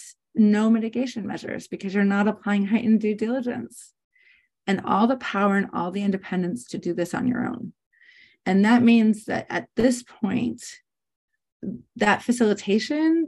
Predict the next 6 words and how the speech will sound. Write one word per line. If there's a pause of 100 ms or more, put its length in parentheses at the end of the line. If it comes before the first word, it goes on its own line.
(140)
moves
Morningstar
from
being
linked
to